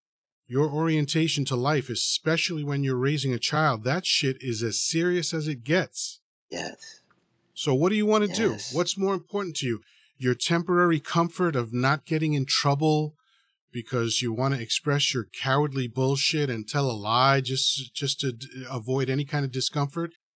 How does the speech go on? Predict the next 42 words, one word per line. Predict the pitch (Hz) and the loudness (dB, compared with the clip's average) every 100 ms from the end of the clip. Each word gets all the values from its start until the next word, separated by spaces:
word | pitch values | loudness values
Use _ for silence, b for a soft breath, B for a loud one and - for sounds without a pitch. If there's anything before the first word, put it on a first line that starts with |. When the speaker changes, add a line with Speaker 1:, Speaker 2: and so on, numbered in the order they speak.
| _ 107 | _ -6
Speaker 1:
Be | 110 160 | 2 4
an | 180 | 4
adult. | 160 - 160 127 - b b _ | 2 2 4 4 -2 b b _
Part | - 165 170 | 4 6 6
of | |
being | 160 170 160 | 4 4 6
an | |
adult | 135 117 139 147 | 2 2 2 2
means | 127 123 117 | 0 0 0
sometimes | - 143 151 - 143 | 2 2 2 0 -2
you're | 131 | 0
gonna | 123 127 | 0 0
be | 120 123 | 2 2
uncomfortable. | 117 - 131 123 - 95 95 _ _ _ _ - 104 | 0 0 0 0 -2 -12 -16 _ _ _ _ -8 -2
So | 110 120 | 2 4
Speaker 2:
Mm. | 120 120 | 4 4
Speaker 1:
when | 123 | 2
someone | 117 - 165 175 175 | 2 4 6 6 6
looks | 165 180 - | 6 4 2
at | - | 0
you | 135 | 0
Speaker 2:
Mm-hmm. | 120 | 2
Speaker 1:
and | 117 | 0
says, | - 147 131 131 113 - _ _ _ _ _ - | 0 4 4 4 0 -6 _ _ _ _ _ -4
you | 151 | 0
know, | 143 131 123 - 120 107 | 4 4 2 -4 -12 -2
"Do | 135 151 | 2 2
you | 151 143 143 | 2 2 2
wanna | 135 156 151 | 2 2 2
hang | 123 147 143 | 2 2 2
out | 151 165 | 2 2
with | 135 127 | 0 -4
me? | 123 104 95 - _ _ - | -4 -4 -6 -14 _ _ 0
I | 139 | 2
prefer | 151 143 - 139 | 2 0 -4 -2
not | 127 123 123 - - | 0 2 0 -2 -6
to." | 87 - _ _ _ _ - | -8 -16 _ _ _ _ 0
That | 156 175 | 2 4
shit | - 202 | 2 4
is | 160 139 | 4 4
uncomfortable, | 135 120 - 185 190 147 120 113 | 4 4 4 4 4 0 -2 -2
Doobie. | 120 127 151 185 | 2 2 2 -2